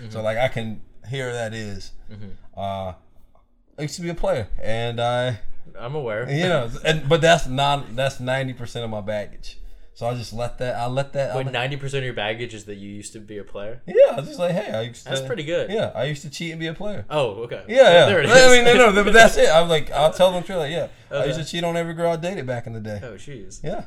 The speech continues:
Speaker 1: Damn.
Speaker 2: It's, it's terrible, but
Speaker 1: Yeah.
Speaker 2: you know, I don't do it anymore.
Speaker 1: Uh-huh.
Speaker 2: But that's, like, ninety percent of my baggage.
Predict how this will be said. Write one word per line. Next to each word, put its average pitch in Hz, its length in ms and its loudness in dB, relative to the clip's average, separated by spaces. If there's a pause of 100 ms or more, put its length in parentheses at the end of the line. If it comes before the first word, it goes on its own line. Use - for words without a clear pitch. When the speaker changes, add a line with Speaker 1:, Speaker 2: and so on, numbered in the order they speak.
(200)
Speaker 1:
Damn. - 140 -16
Speaker 2:
It's, - 120 -14
it's - 180 -12
terrible, 330 440 -2
but 127 380 -2
Speaker 1:
Yeah. 143 220 -6 (520)
Speaker 2:
you 120 140 -8
know, 120 320 -8
I 135 100 0
don't 147 280 -2
do 139 140 -4
it 135 60 -2
anymore. 117 680 -6
Speaker 1:
Uh-huh. 110 220 -16 (100)
Speaker 2:
But 101 120 -10
that's, 135 260 -2
like, 131 180 -4
ninety 120 340 -8
percent 123 300 -12
of 123 80 -10
my 123 100 -12
baggage. 123 440 -12